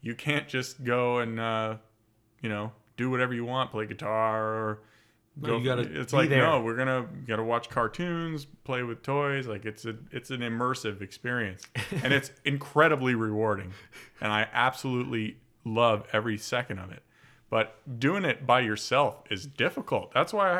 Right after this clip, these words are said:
Speaker 1: I, I, I have such respect for single mothers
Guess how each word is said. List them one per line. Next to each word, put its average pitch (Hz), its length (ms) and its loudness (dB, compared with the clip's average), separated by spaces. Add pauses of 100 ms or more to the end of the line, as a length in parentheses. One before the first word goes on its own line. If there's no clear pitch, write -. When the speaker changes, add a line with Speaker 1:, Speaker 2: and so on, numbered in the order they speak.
(120)
Speaker 1:
I, - 60 -2
I, 135 60 -4 (160)
I 127 100 2
have 156 200 -6
such - 680 -2 (580)
respect 139 560 0
for 110 100 -4
single 117 380 -6
mothers 101 480 -4